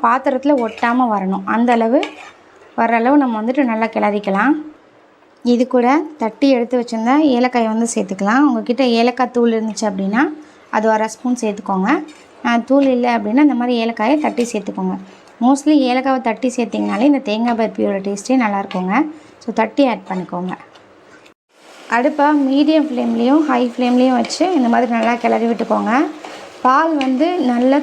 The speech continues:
திரண்டு வரணும், நல்லா சுண்டி திரண்டு வரணும். அந்தளவு நீங்கள் அட்ஜஸ்ட் பண்ணி நல்லா கிளறி விட்டுக்கோங்க. பாருங்கள், இப்போ ஓரளவு நல்லா பால் வந்து திரண்டு வர ஆரம்பிச்சிருச்சு. நம்ம எடுத்து போடும்போது நல்லா திக்காக இருக்கணும்.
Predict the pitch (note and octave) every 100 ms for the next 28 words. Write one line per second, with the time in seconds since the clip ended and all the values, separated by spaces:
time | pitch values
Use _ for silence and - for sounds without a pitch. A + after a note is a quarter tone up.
0 | D4+ A#3 A#3 B3+ A#3+ A3 G#3+ C4+ D4 B3
1 | C4 - A#3+ C#4 C#4 A3+ A3+ A#3 A3+ G#3+
2 | B3+ D#4 - - - - - - B3 A#3+
3 | A#3+ C4 D4 B3+ A#3 A3 A#3 - A#3 C4
4 | F#4 C#4+ A3+ A3+ A#3 A3 A3 A3 - G#3
5 | G#3 A#3+ E4+ - - - - - - -
6 | - - G#3 B3 D4 A#3 A3+ A#3 A3+ A#3
7 | D4 C4 A3+ B3 B3 A3+ A#3 G#3+ G#3+ C#4
8 | C4 A3+ A#3+ A#3 G#3+ G#3+ G#3 G3+ G3 G#3+
9 | F#3+ - C4+ D#4 - - - - - -
10 | - - A#3 A3 G#3+ A3+ B3+ D4+ - F4+
11 | A4+ - - - B3+ C4+ A#3 C4+ D4 B3
12 | C4 - A#3+ - C4 G#3+ G#3+ G3